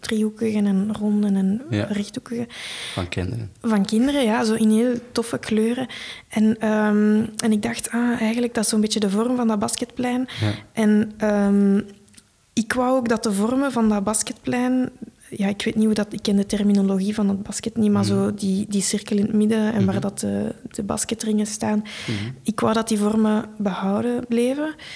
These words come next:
Speaker 1: Ehm, en dan heb ik proberen allerlei vormen in te passen in dat basketplein. Dus, eh, als je het van boven ziet, ziet het er ook zo'n beetje uit als een blokkendoos of zo.
Speaker 2: Ja, ja, ja.
Speaker 1: Dat was het plan erachter. En die Memphis-kleuren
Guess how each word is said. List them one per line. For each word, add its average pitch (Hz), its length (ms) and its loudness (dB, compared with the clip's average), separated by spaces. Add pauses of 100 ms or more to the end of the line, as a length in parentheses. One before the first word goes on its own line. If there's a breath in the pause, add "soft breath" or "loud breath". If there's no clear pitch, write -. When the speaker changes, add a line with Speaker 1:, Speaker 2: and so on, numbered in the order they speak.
(220 loud breath)
Speaker 1:
Ehm, 202 540 2
en 208 140 2
dan 196 200 4
heb 202 100 -2
ik 208 120 -4
proberen 202 400 0
allerlei 214 440 0
vormen 220 380 0
in 240 180 2
te 247 80 -2
passen - 320 -4
in 208 120 2
dat 202 100 0
basketplein. 202 540 -4
Dus, 196 160 0
eh, 202 80 -2 (140)
als 208 100 -4
je - 80 -4
het - 100 -8
van 202 200 2
boven 226 280 0
ziet, 220 200 -2
ziet - 120 -6
het - 140 -6
er 220 100 0
ook 214 120 -4
zo'n 214 160 0
beetje 208 260 0
uit 202 160 -2
als 202 100 -4
een 196 340 0
blokkendoos 202 580 -2
of 214 100 -6
zo. - 140 -2
Speaker 2:
Ja, - 180 -2
ja, 214 220 -6
ja. - 220 -8
Speaker 1:
Dat 220 140 0
was 202 140 0
het - 400 -8
plan 214 280 0
erachter. - 560 -8 (160)
En 226 140 2
die 214 120 6
Memphis-kleuren 214 960 2